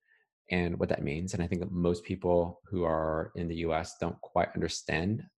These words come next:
what that actually implies. And so I take time to explain it. So that's something I like chatting about. So, like, relevant information. Um, so those are just some things, the big three, uh,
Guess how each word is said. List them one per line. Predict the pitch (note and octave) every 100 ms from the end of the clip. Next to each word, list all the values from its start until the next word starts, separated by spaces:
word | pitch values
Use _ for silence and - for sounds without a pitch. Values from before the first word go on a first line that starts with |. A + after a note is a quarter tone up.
| _
what | F#2 -
that | F2+ -
actually | F2 F#2 - F2+
implies. | E2+ - E2+ F#2 B2
And | G2+
so | - E2
I | D#2+ D#2 D2 -
take | - F#2
time | D#2+ D#2+
to |
explain | D2+ - D#2+ E2+
it. | A2 - _ _ - - _ _ _
So | - F2+
that's | F#2+ G2 -
something | G2+ G2 G2
I |
like | F#2+ F#2+
chatting | - F2+ F#2
about. | F2+ F2+ -
So, | -
like, | D#2+
relevant | E2 D#2+ E2+ -
information. | F2+ - E2 D#2+ D#2+ E2 D#2+ D#2 _ _ _ _ _
Um, | F2 F2+
so | -
those | A#2+ G#3 C#4
are |
just | A#3+ A#2 -
some | F#2 F#2+
things, | F#2+ F#2+ F#2
the | F#2
big | E2+ F#2+ -
three, | F2+ F2+ G2+ A#2+ _ _ _ -
uh, | E2 D#2+